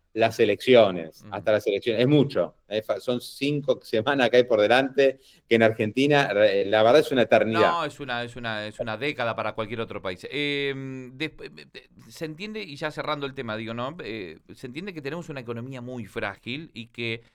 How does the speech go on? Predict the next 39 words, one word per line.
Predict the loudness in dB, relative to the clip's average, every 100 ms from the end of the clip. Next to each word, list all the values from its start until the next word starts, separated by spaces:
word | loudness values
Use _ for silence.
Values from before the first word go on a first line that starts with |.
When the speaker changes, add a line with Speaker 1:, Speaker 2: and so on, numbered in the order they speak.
| _ -20
Speaker 2:
em, | -18 -16 -16
si | -14 -10
bien | -8 -6
hubo | -6
un | -8
cambio | -6 -6 -6
de | -4
paradigma | -4 -2 -4 -4 -4
desde | -2 -4
que | -6
asumió | -10 -10 -12
Milei | -10 -10 -8
a | -6
la | -8
fecha, | -8 -8 -6 -8 _ _ _
sigue | -14 -8 -8
siendo | -8 -10 -8
frágil | -6 -8 -8 -10 -10 -12 -12
la | -8
economía | -8 -8 -10 -8 -8
argentina. | -8 -12 -12 -10 -10 -12 _ _
Eh, | -6 -2 -2 -2 -2 -4 -6 _ -6
ahora, | -4 -2 -4 -8 _ _
de | -18 -8 -6
acá | -4 -6
a |
las | -4 -6
elecciones | -6 -8 -8 -6
es | -8
un | -6 -6
tema, | -4 -4
y | -6
después | -8 -8
de | -4
las | -6 -6
elecciones | -10 -8 -8 -10
es | -8
otro | -6 -6 -8
tema. | -8 -10 -12 -18